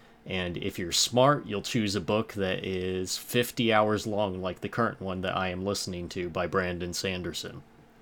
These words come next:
Um, but yeah, uh, they, they are excellent earbuds. Uh, they, they hold a charge for a long time. The sound is good.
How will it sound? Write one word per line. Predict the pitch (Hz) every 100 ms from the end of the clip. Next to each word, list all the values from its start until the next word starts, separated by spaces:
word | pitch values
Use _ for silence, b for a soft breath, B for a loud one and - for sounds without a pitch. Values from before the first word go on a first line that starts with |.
| b b -
Um, | 87 85 85 95
but | 110 143
yeah, | 127 - -
uh, | 104 107 104 101
they, | 101 107 110 113 107
they | 104 110 107
are | 104 104 104 107 107 - - - - - -
excellent | 101 - 117 107 107
earbuds. | 104 107 110 117 117 110 - - -
Uh, | 90 87 87
they, | 90 95 92 90 92 - -
they | 101 92
hold | 101 - - 113 107
a | 101
charge | - 113 110 110 -
for | - 95 92 110 - b b b b b
a | 110
long | 107 107 107
time. | 104 123 127 127
The | 98
sound | - 113 107 113 113
is | 104 -
good. | 123 123 131 131